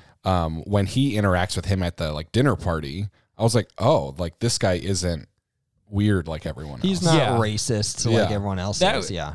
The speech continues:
Speaker 3: that was the thing. Like, I did, I thought Stephen Root was gonna be a good guy somehow.
Speaker 2: Yeah.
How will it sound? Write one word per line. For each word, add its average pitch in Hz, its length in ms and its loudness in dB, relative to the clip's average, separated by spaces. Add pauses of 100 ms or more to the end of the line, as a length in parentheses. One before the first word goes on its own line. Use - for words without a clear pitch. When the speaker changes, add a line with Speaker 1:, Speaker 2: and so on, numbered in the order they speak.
(100)
Speaker 3:
that 175 220 2
was 165 220 4
the 127 100 4
thing. 131 240 4
Like, 107 180 2
I 131 200 2
did, 117 400 2 (160)
I 123 140 4
thought 127 240 2
Stephen 107 320 2
Root 98 200 2
was 98 180 -2
gonna 90 200 0
be 90 400 -6 (120)
a 107 80 -4
good 98 200 -4
guy 85 200 -8
somehow. 92 600 -8
Speaker 2:
Yeah. 127 300 2